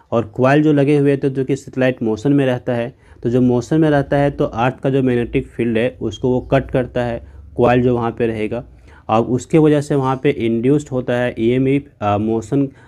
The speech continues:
वहाँ पे ईएमएफ़ इंड्यूस होता है। ईएमएफ़ कहने का मतलब हो रहा है इलेक्ट्रिक करंट, ठीक है। आप ईएमएफ़ को इलेक्ट्रोमोटिव फोर्स कहते हैं हम लोग उसको, ठीक है। तो इलेक्ट्रोमोटिव फोर्स को हम दूसरे वर्ड में यहाँ पे कह सकते हैं कि करंट ही है, यानी कि वोल्टेज जिसको हम लोग कहते हैं।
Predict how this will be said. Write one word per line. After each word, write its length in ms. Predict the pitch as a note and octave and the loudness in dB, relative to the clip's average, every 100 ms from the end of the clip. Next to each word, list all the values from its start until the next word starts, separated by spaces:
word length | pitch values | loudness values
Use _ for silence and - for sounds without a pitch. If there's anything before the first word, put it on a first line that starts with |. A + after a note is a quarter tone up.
| - - | -20 -6
वहाँ 220 | A2+ A#2 | -2 -2
पे 180 | C3+ - - | -4 -6 0
ईएमएफ़ 560 | C#3 C#3+ C#3 C#3 C#3 - | 2 4 4 2 -2 -4
इंड्यूस 420 | A#2+ A#2 C3 C3 | -4 0 0 -2
होता 220 | A#2+ A#2 | -6 -4
है। 160 | A#2 - | -6 -4
ईएमएफ़ 380 | B2+ C#3+ E3 D#3+ | 0 2 4 2
कहने 300 | D#3+ D3+ D3 | 0 -2 0
का 100 | D3 | 0
मतलब 300 | D3 D3 C#3+ | 0 -2 -4
हो 120 | C3+ | -2
रहा 120 | C3+ C3+ | -2 -2
है 140 | G3+ - _ - | -4 -10 _ -4
इलेक्ट्रिक 500 | B2+ B2+ - C#3+ C3+ | 0 0 -2 -6 -4
करंट, 300 | G2+ F#2+ F#2+ | -2 -2 -4
ठीक 140 | C#3 D3+ | -4 0
है। 60 | |
आप 220 | C3 G#2+ - - | 0 0 -2 -4
ईएमएफ़ 400 | A#2+ C3 C3+ C3 | 2 2 2 -2
को 420 | - C3 C#3+ D3+ - - - | -2 -2 0 -4 -14 -12 -2
इलेक्ट्रोमोटिव 680 | A#2+ A#2+ - D3+ C3+ C3 C#3+ | 0 0 2 2 2 0 -4
फोर्स 340 | - B2 B2 | 0 0 0
कहते 320 | - A2 G#2 | -4 -6 -2
हैं 60 | G#2 | -2
हम 80 | G2+ | -2
लोग 120 | F#2+ | -2
उसको, 240 | F#2 - E3 - | -4 -6 -10 -4
ठीक 120 | C#3+ | 0
है। 180 | E3+ A2+ - - _ | 0 -2 -8 -20 _
तो 60 | A#2+ | -2
इलेक्ट्रोमोटिव 680 | B2 C3 A#2+ D#3+ D#3+ C#3+ D#3 | 2 2 2 0 0 0 -4
फोर्स 280 | - D3+ D3 | -4 -4 -2
को 100 | D3 | -2
हम 100 | C#3+ | 0
दूसरे 300 | B2 B2 C#3 | -2 0 2
वर्ड 220 | C3+ C3 | 2 0
में 100 | C3 | -2
यहाँ 160 | B2+ B2 | -4 -4
पे 140 | B2+ | -6
कह 180 | B2 A#2+ | -4 -4
सकते 340 | - A#2+ - | -4 -10 -8
हैं 80 | A#2+ | -8
कि 100 | A#2+ | -8
करंट 400 | - A2 A#2+ A#2+ | -6 -2 -2 -2
ही 100 | B2+ | -4
है, 160 | B2+ F3+ | -4 -6
यानी 580 | - _ _ A#2 B2 | -10 _ _ 0 0
कि 100 | B2+ | 2
वोल्टेज 480 | C3+ G#2 A2 A2 C#3+ | 0 2 0 2 0
जिसको 280 | C3+ B2+ C3 | 0 -4 -4
हम 100 | A#2+ | -2
लोग 160 | A#2 A2+ | -2 -2
कहते 280 | A2 G2+ | -4 -4
हैं। 180 | C3 F#3+ | -6 -6